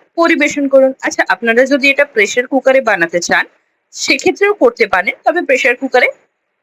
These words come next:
সব মিলিয়ে পাঁচ মিনিট রাখলেই আপনার বিরিয়ানি একদম রেডি হয়ে যাবে। এবার গরম গরম পরিবেশন করুন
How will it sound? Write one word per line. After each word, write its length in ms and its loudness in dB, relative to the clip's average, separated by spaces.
সব 280 0
মিলিয়ে 280 4
পাঁচ 180 2
মিনিট 220 0
রাখলেই 340 0
আপনার 380 -2
বিরিয়ানি 380 2
একদম 440 -4
রেডি 300 -2
হয়ে 160 -6
যাবে। 160 -8
এবার 260 -2
গরম 380 4
গরম 180 2
পরিবেশন 500 0
করুন 280 2